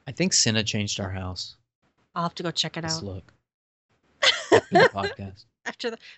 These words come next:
Speaker 2: we're playing Overwatch after the
Speaker 1: Oh, yeah, that's
Speaker 2: podcast. Okay. <laughs> We can do both. Why
Speaker 1: We
Speaker 2: not
Speaker 1: can do
Speaker 2: both?
Speaker 1: it. We can do whatever we want to
Speaker 2: Uh,
Speaker 1: do.
Speaker 2: we can do what, I'm a grown-ass woman. I can do what I want.
Speaker 1: I do what I want.
Speaker 2: <laughs>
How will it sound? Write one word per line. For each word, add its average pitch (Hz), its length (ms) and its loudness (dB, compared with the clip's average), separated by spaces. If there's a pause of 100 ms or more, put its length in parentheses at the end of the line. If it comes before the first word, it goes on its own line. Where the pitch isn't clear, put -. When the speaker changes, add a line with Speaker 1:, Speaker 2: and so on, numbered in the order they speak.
(140)
Speaker 2:
we're - 100 -20
playing 254 260 -6
Overwatch 202 540 -10
after - 220 -20
the 117 60 -2
Speaker 1:
Oh, - 40 2
yeah, 104 140 -2
that's 95 200 -10
Speaker 2:
podcast. - 180 -18 (640)
Okay. - 120 -20 (1200)
<laughs> 302 220 4 (1200)
We 381 100 -4
can 294 160 -12
do 214 140 -10
both. 170 240 -12
Why 247 100 -6
Speaker 1:
We - 40 -2
Speaker 2:
not - 60 -2
Speaker 1:
can 113 80 0
do 107 120 4
Speaker 2:
both? 107 100 2
Speaker 1:
it. - 120 -8
We 147 140 -2
can 127 80 0
do 107 120 2
whatever 127 360 2
we 202 120 0
want 113 300 -2
to - 60 -8
Speaker 2:
Uh, - 80 -14
Speaker 1:
do. - 80 -20 (100)
Speaker 2:
we - 60 -20
can 208 120 -16
do 240 140 -10
what, - 260 -8
I'm 262 160 -4
a 180 60 -4
grown-ass 226 640 -10
woman. 185 280 -10
I 180 40 -6
can 185 180 -10
do 202 140 -8
what 220 100 -8
I 208 80 -6
want. 202 180 -8
Speaker 1:
I - 40 -6
do 117 200 -10
what 131 100 -2
I 147 80 0
want. 170 260 -2 (200)
Speaker 2:
<laughs> 254 140 4